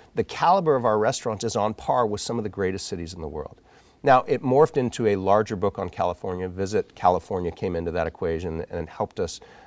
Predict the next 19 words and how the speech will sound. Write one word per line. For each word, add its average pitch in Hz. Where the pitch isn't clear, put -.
uh, 98
make 98
that 82
happen. 90
But 87
again, 117
Sacramento -
was 107
the -
fifth -
city 92
in 95
the 78
country -
added 87
to 90
that 82
book. -
And 90